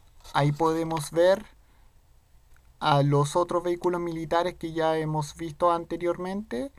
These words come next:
Atrás se puede ver a, a Barricade, que, que vuelve, vuelve a re-, que renace en esta película,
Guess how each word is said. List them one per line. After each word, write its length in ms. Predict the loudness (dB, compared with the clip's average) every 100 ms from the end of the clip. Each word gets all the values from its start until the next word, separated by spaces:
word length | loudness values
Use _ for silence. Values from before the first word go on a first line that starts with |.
| -20 -20 -10 0
Atrás 320 | 0 0 -4
se 140 | -4
puede 300 | -2 0 0
ver 320 | 2 2 2 -2 -2
a, 680 | 4 6 6 0 -4 -6 -2
a 160 | 2
Barricade, 760 | 6 6 4 -4 -2 -2 -2 -8 -14 -20 -20 -20 _ _
que, 800 | -4 0 2 2 2 0 -2 -6 -12 _ _ -12 -8 -8 -8 _ -20 -4
que 140 | -2
vuelve, 680 | 2 2 2 0 -2 -2 -4 -8 _ _ _ -20 -20 -20 _
vuelve 440 | -4 2 4 4 4
a 120 | 4
re-, 400 | 2 -2 -4 -8
que 260 | -2 2 2
renace 640 | 2 2 2 0 -2 -6
en 100 | -6
esta 240 | -6 -4 -2
película, 760 | -2 -6 -8 -6 2 4 4